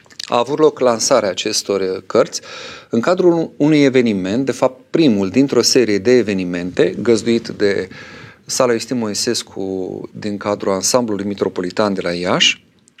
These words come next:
o sală foarte frumoasă, cei care a fost, ați fost acolo cu siguranță știți, uh, ce vreau să spun, o, o sală generoasă, uh, unde dorim să ne întâlnim,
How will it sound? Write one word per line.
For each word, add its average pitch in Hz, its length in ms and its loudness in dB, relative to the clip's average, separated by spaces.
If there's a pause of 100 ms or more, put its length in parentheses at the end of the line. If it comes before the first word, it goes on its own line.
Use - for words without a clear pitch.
o - 40 -14
sală 107 220 2
foarte 107 360 0
frumoasă, 107 400 -8
cei - 180 -8
care - 140 -6
a - 40 -4
fost, - 300 -8 (120)
ați - 140 -4
fost - 200 -4
acolo 101 300 -2
cu 95 140 -10
siguranță 104 680 -2 (360)
știți, - 480 -2
uh, 104 200 -2
ce - 140 -8
vreau 104 200 -4
să - 160 -4
spun, - 320 -4
o, 113 140 -2 (380)
o 53 180 -10
sală 110 280 2
generoasă, 101 800 0 (960)
uh, 135 100 -12 (240)
unde 139 300 2
dorim 117 580 0
să 113 760 4
ne 104 160 0
întâlnim, 139 800 2